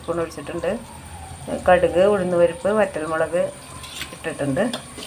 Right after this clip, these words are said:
പിന്നെ ഇട്ടത് കറിവേപ്പില ഇട്ടിട്ടുണ്ട്. പിന്നെ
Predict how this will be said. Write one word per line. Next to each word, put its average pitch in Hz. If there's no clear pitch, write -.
പിന്നെ 180
ഇട്ടത് 180
കറിവേപ്പില 180
ഇട്ടിട്ടുണ്ട്. -
പിന്നെ 202